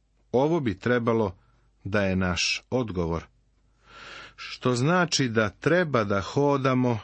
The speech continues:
i živimo u svetlosti koju nam pruža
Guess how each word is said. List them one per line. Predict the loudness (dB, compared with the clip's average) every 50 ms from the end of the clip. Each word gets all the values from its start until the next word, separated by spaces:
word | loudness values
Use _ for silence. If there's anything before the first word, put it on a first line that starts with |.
| -12 _ _ _ -4
i | -2 0 0
živimo | 0 0 0 2 2 2 0 0 0 0 2 0 0
u | 0 -2 -2
svetlosti | -4 -2 0 0 0 0 -2 -2 -2 -2 0 0 -2 -4 -2 -2 -2 -2 -2 -6 _ _ _ _ _ _ _ _ _ _ _ _ _ _
koju | -2 0 2 2 2 2 2
nam | 0 0 0 -2
pruža | -4 -4 -4 -2 -2 -2 -2 -2 -2 -2 0 0 0 0